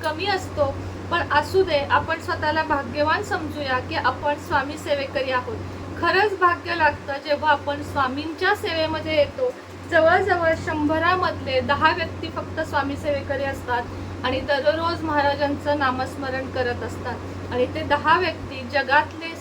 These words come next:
सगळ्यात श्रीमंत समजेन मी, कोट्याधीश समजेन, जे स्वामी सेवेकरी आहेत. जसं तुम्ही आणि मी,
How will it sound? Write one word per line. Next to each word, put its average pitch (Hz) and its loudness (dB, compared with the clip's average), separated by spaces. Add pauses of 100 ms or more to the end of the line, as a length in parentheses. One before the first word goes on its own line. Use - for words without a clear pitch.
(120)
सगळ्यात 302 4 (280)
श्रीमंत 320 0
समजेन 370 0
मी, 254 -2 (460)
कोट्याधीश 349 6
समजेन, 294 -2
जे 294 -8
स्वामी 294 0
सेवेकरी 269 -4
आहेत. 240 -4
जसं 294 -4
तुम्ही 294 -4
आणि 277 0
मी, 262 -8